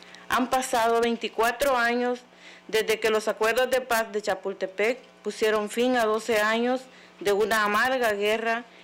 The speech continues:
que dejó setenta y cinco mil víctimas de tortura, desapariciones forzadas, las ejecuciones extrajudiciales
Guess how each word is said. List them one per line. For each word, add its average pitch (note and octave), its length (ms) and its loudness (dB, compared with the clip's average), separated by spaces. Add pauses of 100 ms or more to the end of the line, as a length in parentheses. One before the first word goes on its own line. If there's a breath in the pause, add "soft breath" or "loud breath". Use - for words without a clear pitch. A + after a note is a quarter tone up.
(100)
que G3+ 140 2
dejó G3+ 380 0
setenta A3 500 -2
y F#3+ 80 0
cinco G#3+ 320 -4
mil G#3 240 -2
víctimas A#3+ 720 -2 (320 loud breath)
de G3+ 140 0
tortura, A#3 760 2 (320 loud breath)
desapariciones G#3 800 -2
forzadas, A3 800 0 (320 loud breath)
las G3+ 140 0
ejecuciones G#3+ 580 0
extrajudiciales A3 1120 -2